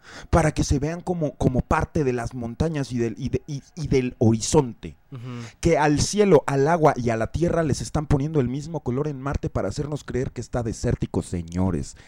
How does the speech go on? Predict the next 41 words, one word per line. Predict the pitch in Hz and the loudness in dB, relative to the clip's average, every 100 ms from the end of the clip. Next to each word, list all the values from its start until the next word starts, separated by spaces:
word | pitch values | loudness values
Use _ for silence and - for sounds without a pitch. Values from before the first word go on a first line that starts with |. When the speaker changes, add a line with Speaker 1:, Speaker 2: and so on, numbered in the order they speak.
| - - | -4 0
Speaker 1:
Esto, | 107 - - 73 - - | 2 0 -6 -8 -8 0
esto | 117 - - 80 - - | 0 2 -2 -2 -4 -2
lo | 104 | 0
escucharon | 87 - 90 - 113 104 | 0 0 4 6 6 4
en | 104 98 | 2 0
Radio | 90 87 82 80 - | 0 0 2 0 4
ovni. | 107 90 - 71 65 - - - - - - | 6 6 2 -12 -16 -20 -20 -20 -18 -16 -14
Speaker 2:
Ok. | 110 - 113 139 180 165 113 98 _ | -12 -10 -6 -4 -4 -6 -10 -16 _
Speaker 1:
Entonces | 110 - 135 156 165 | -12 -4 0 2 0
Speaker 2:
Es-, | 151 | -2
es-, | 147 | 0
suena | 208 233 | 2 4
una | 240 247 | 4 2
teo-, | 180 151 165 165 | 2 0 -2 -2
teoría | 165 156 165 220 254 | 0 2 6 4 4
por | 185 151 | 0 0
la | 147 | -2
que | 156 | -2
se | 147 | -2
empo-, | 156 151 151 165 | -2 -2 -2 -2
eh, | 160 156 | -4 -2
se | 165 160 | -2 -2
empe-, | 156 175 | -2 -4
se | - 165 | -2 -2
podría | 165 190 | 0 4
empezar | 262 180 151 233 | 4 2 0 0
a | 208 | 0
mamar | 135 135 214 330 - | -4 -2 -2 -4 -10
Speaker 1:
Fíjate, | - 262 285 - 285 | -4 0 2 0 0
güey. | 262 277 311 | 0 0 -4
Speaker 2:
con | - 143 | -8 -8
mucha | 139 160 175 | -6 -4 -4
justificación, | 123 - 113 110 107 107 107 | -4 -8 -8 -8 -10 -10 -10
¿no? | 101 302 | -2 0
Speaker 1:
Fíjate, | - 277 285 | 2 0 0
güey, | 277 269 269 | 0 -2 -2
cómo | - 247 | -4 -4
es | 240 | -2
la | 233 202 | 0 2
vida, | 139 120 101 | 2 0 -2
cabrón. | 95 90 87 87 | -2 -2 -4 -12